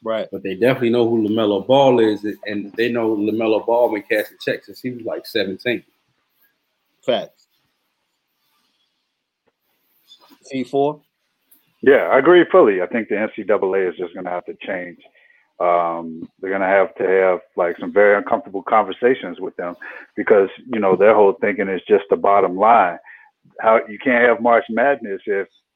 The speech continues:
Speaker 3: you know, without, you gotta have, school pride is one thing, but we're all tuning in to March Madness to see players. All, and if you don't have, like, those four or five star guys, those guys start matriculating to the G League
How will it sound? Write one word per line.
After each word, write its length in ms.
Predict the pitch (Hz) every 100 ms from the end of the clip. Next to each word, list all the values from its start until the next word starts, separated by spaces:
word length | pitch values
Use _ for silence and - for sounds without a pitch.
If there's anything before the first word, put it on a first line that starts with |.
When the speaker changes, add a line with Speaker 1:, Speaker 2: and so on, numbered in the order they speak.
| _ _ -
Speaker 3:
you 140 | 120
know, 320 | 104 95 95 95
without, 440 | 101 104 107 101 - - -
you 240 | - -
gotta 200 | 127 127
have, 220 | 127 127 113 - - -
school 280 | 190 196
pride 360 | - 170 165 156
is 120 | 127
one 220 | 127 147 160
thing, 360 | 170 165 151 117
but 240 | 117 104 - _ _ _
we're 140 | 117
all 180 | 135 127
tuning 380 | 123 139 123 120
in 120 | 110
to 60 | 104
March 280 | 104 104 -
Madness 400 | 110 104 95 90 _
to 60 | -
see 180 | - 95 -
players. 440 | - 113 104 85 92 _ _ _ _ _ _ _ _
All, 340 | 92 107 98 87
and 140 | 87
if 140 | 92
you 120 | 113 120
don't 200 | 123 120
have, 260 | 123 113
like, 260 | 113 107 104
those 300 | 110 98 90 _
four 240 | 120 123
or 60 | 117
five 280 | 117 117 120
star 400 | - 131 123 127 123 123
guys, 440 | 113 120 139 151 - _ - _
those 240 | 92 107 98
guys 220 | 110 101
start 360 | - 113 110 101 -
matriculating 760 | 101 - 127 - 117 117 113 -
to 100 | 117
the 160 | 110 98 -
G 180 | 120
League 340 | 131 147 151